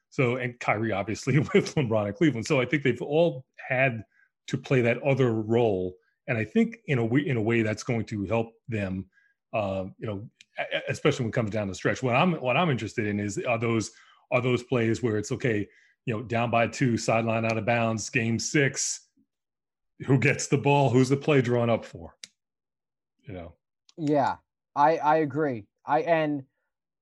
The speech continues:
Speaker 2: again, you would think it would be Durant, but then if someone else is having the better game, do you go for that? You know,
Speaker 1: Sure.
Speaker 2: I, I, and I don't know how much you guys watched last night. Durant was four for twelve in the first half against the Bucks. I mean, he,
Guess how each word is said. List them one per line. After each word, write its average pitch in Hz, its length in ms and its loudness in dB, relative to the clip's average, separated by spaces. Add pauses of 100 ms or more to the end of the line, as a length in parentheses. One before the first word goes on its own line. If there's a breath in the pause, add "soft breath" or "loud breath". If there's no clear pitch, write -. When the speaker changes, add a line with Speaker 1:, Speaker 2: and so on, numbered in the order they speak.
(320)
Speaker 2:
again, 165 380 2
you 151 160 -2
would 151 120 0
think 196 280 -8
it 196 40 -4
would 170 200 -4
be 180 140 -4
Durant, 165 520 -4
but 151 180 -2
then 151 440 -2
if 156 200 -4
someone 160 320 -2
else 165 180 0
is 156 80 -8
having 160 220 0
the 151 80 -4
better 143 240 0
game, 165 400 -4
do 151 100 -8
you 147 120 0
go 147 200 0
for 139 160 -6
that? 147 160 -4
You 160 80 -2
know, 147 300 0 (180 soft breath)
Speaker 1:
Sure. 110 240 -6
Speaker 2:
I, - 80 -4 (200)
I, 156 120 -6
and 170 520 0
I 160 80 -4
don't 185 100 2
know 196 60 0
how 196 60 -2
much 190 180 -4
you 190 60 -6
guys 165 180 0
watched 185 280 0
last 147 120 -4
night. 127 120 -4
Durant 175 340 0
was 175 140 -6
four 185 240 -4
for 143 100 -8
twelve 180 300 -2
in 156 80 -6
the 131 60 -6
first 139 300 -8
half 143 220 -6
against 135 300 -6
the 120 80 -8
Bucks. 139 400 -2
I 135 40 -4
mean, 139 200 -4
he, 180 400 -8